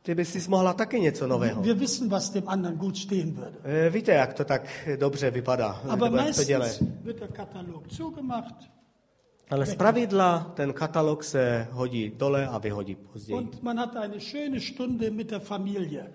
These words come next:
Speaker 2: und hat sich wunderbar unterhalten.
Speaker 1: A takže mají takovou hezkou rodinnou hodinku, kde se pobavili u katalogu.
Speaker 2: So, bis Besuch kommt.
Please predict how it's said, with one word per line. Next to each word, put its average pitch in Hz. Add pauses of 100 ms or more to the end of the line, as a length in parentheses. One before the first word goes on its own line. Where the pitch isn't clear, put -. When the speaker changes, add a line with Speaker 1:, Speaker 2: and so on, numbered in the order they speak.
(220)
Speaker 2:
und 214
hat 196
sich 156
wunderbar 196
unterhalten. 160 (580)
Speaker 1:
A 135
takže 151
mají 180
takovou 185
hezkou 180 (280)
rodinnou 160
hodinku, 151
kde 143
se 151
pobavili 156
u 139
katalogu. 120
Speaker 2:
So, 240
bis 247
Besuch 220
kommt. -